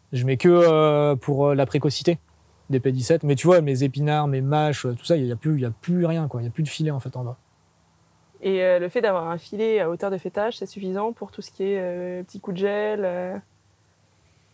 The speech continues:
Speaker 1: Petit coup de gel, il y a rien qui craint, normalement.
Speaker 2: Ouais.
Speaker 1: Il y a pas de, pas de culture qui craint, euh, pas de culture qui craint l'hiver, hein, franchement, euh. C'est surtout les cultures précoces, après.
Speaker 2: Ouais,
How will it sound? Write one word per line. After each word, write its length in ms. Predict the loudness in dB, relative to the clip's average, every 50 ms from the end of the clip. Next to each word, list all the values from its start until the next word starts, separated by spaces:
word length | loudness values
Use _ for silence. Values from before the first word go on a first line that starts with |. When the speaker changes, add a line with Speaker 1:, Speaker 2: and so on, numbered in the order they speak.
| _ _ _ _ _ _ _ _ _ _ _ -8 -4
Speaker 1:
Petit 140 | 0 0 2
coup 100 | 2 4
de 40 | 6
gel, 180 | 6 6 6 6
il 60 | 4
y 40 | 4
a 40 | 2
rien 140 | 2 2 0
qui 140 | 2 0 0
craint, 180 | 0 0 0
normalement. 480 | 0 0 -2 -2 -2 -4 -4 -4 -4 -6
Speaker 2:
Ouais. 180 | -6 -8 -8 -10 _ _ _ _ _ _ _ _ -6
Speaker 1:
Il 80 | -4 -2
y 20 |
a 60 | -2
pas 220 | 2 4 4 4 4
de, 160 | 4 2 2
pas 140 | 2 2 0
de 40 | 0
culture 300 | 0 -2 -2 -2 -2 -2
qui 140 | -2 -2 -4
craint, 560 | -2 0 -2 0 0 0 -2 -4 -6 -8 -10 -14 _ _ -20 -20 _ _ _ _ _ _ _ _ _ _ _ _ _ -6
euh, 40 | 0
pas 100 | 0 0
de 40 | 0
culture 240 | 0 -2 0 0 0
qui 140 | 0 0 0
craint 160 | 2 2 4
l'hiver, 380 | 4 4 4 4 4 4 4
hein, 100 | 2 0 -2
franchement, 520 | -4 -6 -8 -6 -4 -4 -4 -4 -4 -4
euh. 40 | -6 -8 -10 _ _ _ _ _
C'est 160 | -4 -2 -2
surtout 400 | 0 2 4 4 4 4 4 4
les 100 | 4 4
cultures 320 | 4 0 -2 -2 0 0 2
précoces, 340 | 2 2 4 4 2 2 0
après. 240 | -4 -4 -4 -6 -6 -8 _ -20 -20 _ _ -6
Speaker 2:
Ouais, 240 | -2 -2 -2 -2